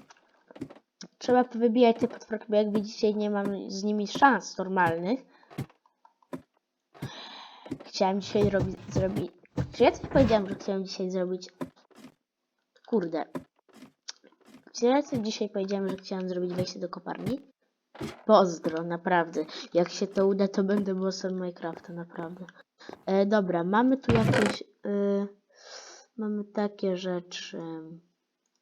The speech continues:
Mm. Mamy coś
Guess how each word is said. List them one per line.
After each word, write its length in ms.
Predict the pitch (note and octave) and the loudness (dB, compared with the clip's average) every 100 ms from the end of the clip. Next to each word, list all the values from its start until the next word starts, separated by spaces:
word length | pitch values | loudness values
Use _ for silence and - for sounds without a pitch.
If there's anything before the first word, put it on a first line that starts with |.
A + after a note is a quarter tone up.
| - | -16
Mm. 240 | E3+ E3 D#3+ - - - - _ _ - - _ _ _ - - - | -12 -12 -8 -2 0 0 -4 _ _ -12 -12 _ _ _ -20 -20 -6
Mamy 200 | - E4 | 0 0
coś 180 | G4 B3 | 4 2